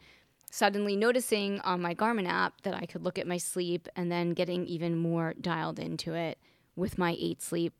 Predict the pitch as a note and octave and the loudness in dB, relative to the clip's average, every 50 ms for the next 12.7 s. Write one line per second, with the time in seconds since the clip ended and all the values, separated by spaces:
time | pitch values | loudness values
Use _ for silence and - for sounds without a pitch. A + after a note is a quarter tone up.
0 | _ _ _ _ - - F3+ E3+ E3 C#3+ - - E3+ E3+ E3 E3 E3 E3 - - | _ _ _ _ -6 -2 0 0 0 -2 -4 -4 -2 -2 -2 -2 -4 -6 -8 -10
1 | D#3 D3+ - - E3 D3 - - - - _ _ _ _ _ _ - - G3 - | -12 -12 -10 -8 -8 -8 -8 -8 -10 -12 _ _ _ _ _ _ -6 -6 -4 -2
2 | - E3+ G#3 G#3 - - G#3 G3+ G3 - F3+ E3+ F#3+ F3+ E3+ - - - G#3+ G3 | 2 4 4 6 6 6 6 6 6 4 2 0 0 0 -2 -2 -2 -2 -2 -2
3 | - - G3+ F3+ E3+ F3 E3+ - - E3 D#3 D3 - - - - - - - - | 0 0 0 0 0 -2 -4 -6 -6 -6 -6 -6 -6 -8 -8 -10 -10 -6 2 6
4 | G#3 G#3+ - - - - - - _ _ _ _ - A3+ A#3 C#4+ C4+ C4 B3+ A3+ | 6 6 6 4 -8 -20 -20 -20 _ _ _ _ 0 2 2 4 2 2 4 6
5 | G#3 F#3+ F3+ - - F#3 E3+ E3 - - E3 E3 F3+ - - - _ - - - | 6 6 4 4 2 0 0 0 -2 -4 -6 -6 -6 -6 -10 -10 _ -12 -10 -6
6 | - F3 D#3+ E3 - - - - - _ _ _ _ _ _ _ _ - F3+ G3 | -4 -4 -4 -4 -6 -8 -10 -12 -14 _ _ _ _ _ _ _ _ 0 0 2
7 | - A3 F3 E3+ - - F3 E3+ E3 E3 D#3 - - - - - - - _ - | 4 4 2 2 2 0 -2 0 0 0 -2 -4 -6 -8 -10 -12 -12 -16 _ -8
8 | - F3+ - E3+ - - F3 E3+ D3 - - E3 D3+ - - - - - - - | -8 -8 -6 -4 -4 -2 -2 -2 -4 -4 -4 -4 -4 -4 -4 -6 -8 -8 -8 -8
9 | - - - - - - - F#3 - _ - - - - - _ _ _ _ _ | -8 -10 -10 -14 -18 -16 -16 -18 -18 _ -20 -20 -20 -20 -20 _ _ _ _ _
10 | - B3 A#3 A#3 C4+ C#4+ C4+ A3 F3 F#3+ F#3+ F#3+ G3+ - - G3+ F#3+ F#3 F3+ F#3 | 4 6 6 6 6 4 4 4 4 4 4 4 2 0 0 2 2 4 2 2
11 | - - F3+ F3 D3 - _ - F3 D#3+ F#3 F3+ F3 F3 F#3 - - F#3 F3+ - | 2 0 -2 -2 -2 -6 _ -8 0 4 4 4 4 4 2 0 0 -2 -2 -2
12 | F3+ F3+ E3 - - - - E3+ E3+ F#3+ G3 - - | -4 -6 -4 -4 -4 -4 -2 0 0 0 -2 -2 -8